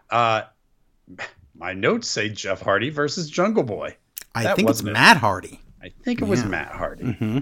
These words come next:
Speaker 1: Ethan Page is out there. Ethan Page tries to interfere, and Matt might not like that he's interfering. I'm not sure, because guess what? There's a story here that we don't know.
Speaker 2: Yeah.
Speaker 1: And that's too bad.
Speaker 2: It's on Dark.
Speaker 1: Because we're getting part of the story now, but we didn't get any of the beginning.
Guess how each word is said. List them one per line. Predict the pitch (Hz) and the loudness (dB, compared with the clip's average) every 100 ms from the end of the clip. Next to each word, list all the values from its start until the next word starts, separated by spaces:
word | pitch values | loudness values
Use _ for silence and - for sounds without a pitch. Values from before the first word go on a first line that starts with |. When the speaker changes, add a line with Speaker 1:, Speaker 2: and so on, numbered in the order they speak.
| - - | -6 0
Speaker 1:
Ethan | 117 110 92 | 0 0 -2
Page | 98 95 - - | 0 0 -4 -10
is | 95 | -4
out | 92 143 170 | 2 2 2
there. | 208 214 208 208 - | 2 4 2 -2 -16
Ethan | 110 107 92 | -14 -12 -6
Page | 107 101 - | -4 -4 -2
tries | 120 110 107 | 2 2 2
to | 110 | -4
interfere, | 104 110 95 - 156 175 185 180 - - _ - | -4 -4 -6 -4 2 4 4 -2 -20 -20 _ -8
and | 98 92 | -8 -6
Matt | 95 113 120 | 0 0 0
might | 110 123 123 | -2 -2 -2
not | 117 101 | -4 -2
like | 98 120 - | -2 -2 -4
that | 185 | -6
he's | 175 | -4
interfering. | 180 170 190 175 | -4 -4 -4 -4
I'm | 90 87 | -4 -4
not | 98 | -6
sure, | - - 175 | -4 -2 0
because | 160 120 - - - | 0 -4 -6 -14 0
guess | 233 233 - | 2 2 4
what? | 220 123 - - | 4 4 -2 -4
There's | 185 233 | 0 0
a | 117 | -2
story | - - 208 123 | -6 -2 0 2
here | 110 107 | 0 -4
that | 85 | -6
we | 98 131 | -6 -2
don't | 123 123 | -2 -4
know. | 80 78 62 - | -10 -10 -10 -12
Speaker 2:
Yeah. | 170 98 104 - _ _ _ _ _ _ _ _ - | -6 -6 -6 -12 _ _ _ _ _ _ _ _ -6
Speaker 1:
And | |
that's | 131 185 | -2 -2
too | - 240 | -2 2
bad. | 226 175 120 165 | 4 4 4 0
Speaker 2:
It's | - | -8
on | 113 95 | -4 -4
Dark. | 90 90 | -2 -2
Speaker 1:
Because | 135 - - _ _ _ _ _ | -2 -6 -14 _ _ _ _ _
we're | 127 | -6
getting | 135 120 - | -4 -4 -2
part | 110 156 | 2 2
of | 233 | 2
the | 127 | -4
story | - 117 107 95 | -8 -4 -2 -4
now, | 92 95 | -6 -6
but | 127 - - | -6 -10 -16
we | 78 | -18
didn't | 90 95 | -14 -8
get | 113 | -4
any | 113 | -4
of | 104 | -4
the | |
beginning. | 92 - 90 131 147 135 | -6 -10 -2 0 0 -2